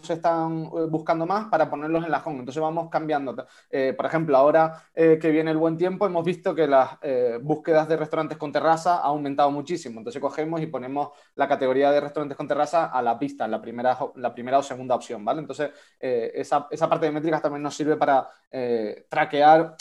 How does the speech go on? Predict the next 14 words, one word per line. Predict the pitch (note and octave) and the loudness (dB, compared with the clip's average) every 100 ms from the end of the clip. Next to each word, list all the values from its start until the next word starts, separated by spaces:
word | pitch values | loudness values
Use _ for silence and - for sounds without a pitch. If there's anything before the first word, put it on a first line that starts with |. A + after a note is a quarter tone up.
| - - | -12 -4
qué | |
es | E3+ | 2
lo | E3+ | 2
que | E3 | 2
está | E3+ | 4
buscando | D#3+ F3 D#3+ | 4 4 4
la | D3+ | 2
gente, | F3+ F3 E3+ | 0 -4 -4
qué | D#3+ | -4
está | D#3+ D#3+ | 0 2
de | D3+ | 2
moda, | F3+ F3 C#3+ | 4 4 4
y | D3 | 2
eso | D3+ E3+ | 0 -2